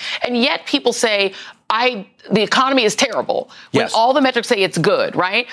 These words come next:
Speaker 1: But,
Speaker 2: Yes.
Speaker 1: and the reason they're saying that is because they actually can't afford their lives because prices aren't going down.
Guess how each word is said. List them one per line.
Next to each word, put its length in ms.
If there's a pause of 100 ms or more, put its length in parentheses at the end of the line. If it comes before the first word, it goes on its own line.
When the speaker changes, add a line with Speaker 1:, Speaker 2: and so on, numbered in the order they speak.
Speaker 1:
But, 60
Speaker 2:
Yes. 160
Speaker 1:
and 320
the 60
reason 280
they're 120
saying 360
that 200
is 100
because 280
they 200
actually 320
can't 180
afford 360
their 140
lives 360
because 220
prices 580
aren't 320
going 320
down. 460